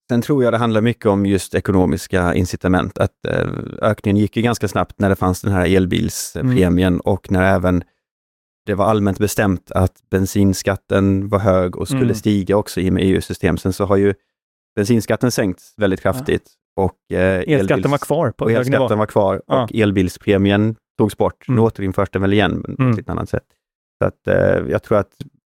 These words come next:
Speaker 1: man kommer långt med just bara ekonomiska
Speaker 2: Men då menar jag att
Speaker 1: morötter och
Speaker 2: räknar du på det så
Speaker 1: piskor.
Speaker 2: är elbilen en, en vinst redan
Speaker 1: Mm.
Speaker 2: idag.
Speaker 1: Mm.
Speaker 2: Och då säger folk, "Men jag ska ju köra min diesel till skroten har jag fått lära mig." Ja, men låt, gör inte det själv. Låt grannen göra det.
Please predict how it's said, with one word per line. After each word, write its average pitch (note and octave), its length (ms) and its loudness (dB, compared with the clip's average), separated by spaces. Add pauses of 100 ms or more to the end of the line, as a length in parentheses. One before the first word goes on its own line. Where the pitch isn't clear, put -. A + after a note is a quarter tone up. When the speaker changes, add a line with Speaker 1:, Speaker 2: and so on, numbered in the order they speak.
(160)
Speaker 1:
man A2 140 -2
kommer A#2+ 200 0
långt A#2+ 400 -2
med G#2+ 320 2
just G#2+ 300 -4
bara F#2+ 180 0
ekonomiska F#2 680 0 (600)
Speaker 2:
Men F#3 120 0
då B2 60 2
menar - 180 0
jag D#3 140 2
att G#2 60 2
Speaker 1:
morötter F3 140 2
och F3 60 0
Speaker 2:
räknar E3 340 0
du G3+ 140 2
på D3+ 120 2
det C3+ 140 0
så - 100 0
Speaker 1:
piskor. C3 120 0
Speaker 2:
är C#3+ 80 0
elbilen A#2+ 560 0
en, A#2+ 220 0
en B2 220 2
vinst A2 420 -2
redan A2+ 180 0
Speaker 1:
Mm. G2 140 2
Speaker 2:
idag. G#2+ 440 0 (460)
Speaker 1:
Mm. G2 180 2
Speaker 2:
Och B2 80 2
då B2 80 2
säger B2 200 -2
folk, A#2+ 240 0
"Men B2 180 0 (140)
jag B2+ 100 -4
ska - 120 0
ju C3+ 80 2
köra B2 300 0
min B2 180 0
diesel C#3 420 -2
till A#2+ 380 0
skroten F3 500 -2
har A#2+ 100 2
jag A#2 100 0
fått - 140 -6
lära A2+ 220 2
mig." A#2 200 -2
Ja, - 80 -2
men C3+ 120 2
låt, C3+ 180 0
gör A#2+ 280 2
inte C#3 180 -2
det A2+ 60 0
själv. A#2 400 -2
Låt C3 160 -2
grannen C3 500 -2
göra A2 300 2
det. G#2+ 240 -2